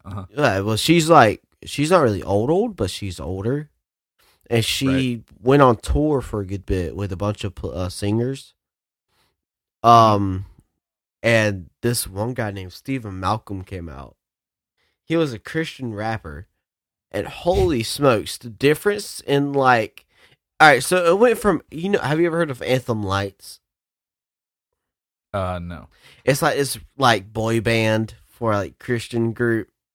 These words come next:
Speaker 1: Okay.
Speaker 2: And, uh, it went from that to, like, a soft, like, um, like, soft worshipy sound to a sh-, literally straight rap. <laughs> It surprised me so
Speaker 1: Hmm.
Speaker 2: much.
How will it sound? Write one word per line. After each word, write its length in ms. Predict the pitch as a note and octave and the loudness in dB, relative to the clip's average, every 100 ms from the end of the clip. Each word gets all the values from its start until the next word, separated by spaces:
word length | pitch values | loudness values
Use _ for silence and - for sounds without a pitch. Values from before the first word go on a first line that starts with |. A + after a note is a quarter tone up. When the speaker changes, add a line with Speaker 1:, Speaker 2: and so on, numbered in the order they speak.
| _ _ _ _ _ _ _ _ _ | _ _ _ _ _ _ _ _ _
Speaker 1:
Okay. 220 | B2+ G2+ G#2+ _ - | -6 -6 -8 _ 0
Speaker 2:
And, 320 | C#3 C3 B2 | 2 2 0
uh, 380 | B2 A#2+ A#2 G#2 | 0 0 0 -2
it 100 | C3 | -2
went 220 | E3+ F#3+ - | 2 0 -2
from 220 | D3+ B2 | -6 0
that 420 | C#3 E3+ E3 C3+ | 4 4 2 -2
to, 80 | D3 | -4
like, 160 | B2+ | -4
a 40 | G2 | -8
soft, 720 | - C#3+ C#3 C#3+ D3 C#3 _ _ _ - | -6 2 6 6 4 -2 _ _ _ -10
like, 380 | G#2 F#2 - _ | -8 -8 -16 _
um, 560 | A#2 A2+ G#2+ G2+ F#2+ G2 _ _ _ _ _ _ | 2 2 2 0 -4 -12 _ _ _ _ _ _
like, 160 | - - | -20 -16
soft 520 | - - C#3 C3+ B2 | -14 -2 2 2 0
worshipy 400 | A#2 B2+ B2+ B2+ | -6 -6 -10 -14
sound 420 | - C3 C3+ B2+ - | -2 2 2 2 -4
to 180 | C#3 | -4
a 60 | G#2 | -2
sh-, 220 | - - | -4 -4
literally 360 | D3+ D#3 E3 A2 | -4 -2 -2 -4
straight 460 | - - C3 C3 - | -6 -8 -4 -4 -6
rap. 600 | G2 G2 G#2 B2+ C#3+ - - _ _ _ _ _ _ | -8 -2 2 2 0 -10 -20 _ _ _ _ _ _
<laughs> 40 | - - - - - - - - F3+ - G#3+ C#4 | 2 2 0 -8 -10 0 0 0 -8 2 4 4
It 300 | - F3+ G3 | 4 2 0
surprised 1080 | - G3 E3 - E3+ C#3+ C#3 D#3 E3 - | 0 -2 -2 -8 -2 4 6 6 2 -6
me 140 | F3+ D#3+ | -12 -12
so 460 | - - F3 C3 | -12 -4 -2 0
Speaker 1:
Hmm. 160 | D3+ C3+ | -2 0
Speaker 2:
much. 680 | B2+ - F3 F#3 - - | 0 2 0 -2 -12 -20